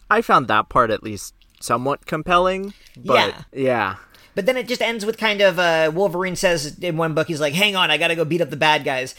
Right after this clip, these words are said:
Speaker 2: And then he goes and he steals back the Cerebro sword, which is something that's been, like, teased at for a really long time, and it ends up not being worth much.
Speaker 1: It's just a sword.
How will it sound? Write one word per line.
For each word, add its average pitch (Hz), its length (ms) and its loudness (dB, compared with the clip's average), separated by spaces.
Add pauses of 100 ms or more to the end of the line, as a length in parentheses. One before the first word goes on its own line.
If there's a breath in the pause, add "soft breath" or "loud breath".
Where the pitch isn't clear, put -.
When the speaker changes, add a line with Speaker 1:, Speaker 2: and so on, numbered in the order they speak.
(180 loud breath)
Speaker 2:
And 170 100 -4
then 196 80 -4
he 208 80 -4
goes 196 320 -2
and 185 80 -6
he 175 140 -4
steals 208 420 -2
back 202 280 -4
the 170 100 -2
Cerebro 175 680 -2
sword, 135 540 -4 (220 soft breath)
which 160 160 -4
is 156 80 -4
something 180 300 -2
that's 160 180 2
been, 160 160 0
like, 143 160 -6
teased 180 300 -2
at 180 160 2
for 190 100 2
a - 20 2
really 185 220 2
long 190 300 -2
time, 214 480 -2
and 143 260 -4
it 160 160 0
ends 160 220 2
up 143 60 -4
not 156 280 0
being 156 220 0
worth 151 200 2
much. 202 460 -4
Speaker 1:
It's - 600 -10
just - 260 -8
a 101 60 -10
sword. 98 560 0